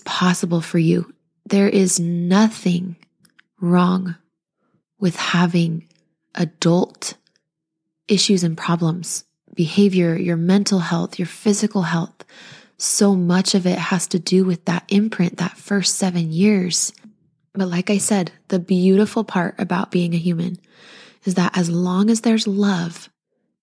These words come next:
any change is possible, <laughs> anything, whether it's addiction, whether it's physical changes and weight loss or,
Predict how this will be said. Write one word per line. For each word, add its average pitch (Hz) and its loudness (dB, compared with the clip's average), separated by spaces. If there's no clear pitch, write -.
any 190 4
change 165 -2
is 165 -6
possible, - -6
<laughs> - -18
anything, 170 0
whether 160 2
it's 156 -2
addiction, 180 0
whether 160 -2
it's - -4
physical 190 -2
changes 175 2
and 170 0
weight 220 4
loss 180 0
or, 170 -2